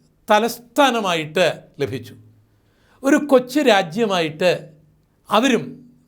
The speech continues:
ഭരണം നടത്തി. ഏകദേശം ഇരുന്നൂറിലധികം വർഷം ഇസ്രയേൽ രാജ്യം നിലനിന്നു. പത്തൊൻപതിലധികം ഭരണകർത്താക്കൾ അവരെ ഭരിച്ചു.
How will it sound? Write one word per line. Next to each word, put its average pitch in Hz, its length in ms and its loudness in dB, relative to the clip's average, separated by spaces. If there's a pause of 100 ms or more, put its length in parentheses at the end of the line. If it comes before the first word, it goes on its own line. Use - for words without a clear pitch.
ഭരണം 180 380 -2 (420)
നടത്തി. 120 360 -8 (1000)
ഏകദേശം 294 560 2
ഇരുന്നൂറിലധികം 285 840 2
വർഷം 240 380 0 (380)
ഇസ്രയേൽ 254 480 2
രാജ്യം 180 440 0 (1000)
നിലനിന്നു. 208 500 0 (920)
പത്തൊൻപതിലധികം 220 920 2
ഭരണകർത്താക്കൾ 208 840 0 (380)
അവരെ 156 240 0
ഭരിച്ചു. 147 420 -8